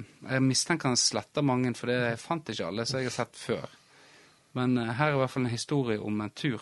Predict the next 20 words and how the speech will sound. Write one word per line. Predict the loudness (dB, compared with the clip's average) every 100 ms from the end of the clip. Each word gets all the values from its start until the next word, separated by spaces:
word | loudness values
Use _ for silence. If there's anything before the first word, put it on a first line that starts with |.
| -6
han | -6
hadde. | -6 -6 -8 -10 _ _ _ _ _ _ _ -20 _ -20 -20 -18 -18 -10 2
<clears throat> | 2 2 _ 2 4 4 2 -2 -6 _ _ _ _ _ _ _ _ _ -18 -16 -16 -18 -20 -18 0
Vi | 2 4 6
går | 8 8
langs | 8 6 6
veien. | 6 6 4 2 -4 _ _ _ -20 -18 4
Det | 8
er | 8
snø | 6 6 8 6
og | 4 0
kaldt. | 2 2 2 -10 -16 -16 -20 _ _ _ -20 -16 0
Eirik | 4 4 2
snur | 2 4 4
seg | 4 2
mot | 2 2
Mikkel | 0 0 -2 0
og, | 0 -4 _ -20 -4
og | -4 2
Gina | 4 6 4